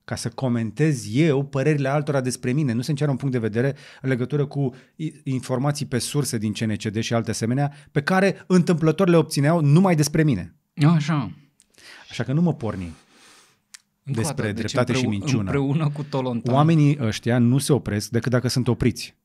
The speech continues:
Speaker 1: E ca la Putin, my friend. Ăștia nu se opresc decât opriți.
Speaker 2: Deci eu sunt acum astronautul John Blackstar, care sunt atras printr-o gaură neagră, salvat de micul popor Trobiț, care trăiește în copacul Segar,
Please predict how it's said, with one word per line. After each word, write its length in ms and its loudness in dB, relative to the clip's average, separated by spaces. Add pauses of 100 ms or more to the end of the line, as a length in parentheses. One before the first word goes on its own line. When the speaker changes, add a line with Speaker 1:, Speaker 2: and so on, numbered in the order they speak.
Speaker 1:
E 80 -4
ca 160 -2
la 100 2
Putin, 400 -2 (100)
my 140 -6
friend. 280 -4 (400)
Ăștia 200 -4
nu 60 -2
se 100 -4
opresc 220 -2
decât 220 -2
opriți. 400 -4
Speaker 2:
Deci 400 -4
eu 260 -2
sunt 540 -6
acum 420 -6
astronautul 840 -6
John 260 -2
Blackstar, 580 -8
care 280 -16
sunt 300 -12
atras 360 -10
printr-o 320 -6
gaură 360 0
neagră, 600 -2
salvat 500 -2
de 80 -2
micul 540 -2
popor 380 -6
Trobiț, 520 -6
care 240 -6
trăiește 360 -6
în 80 -4
copacul 440 -4
Segar, 580 -4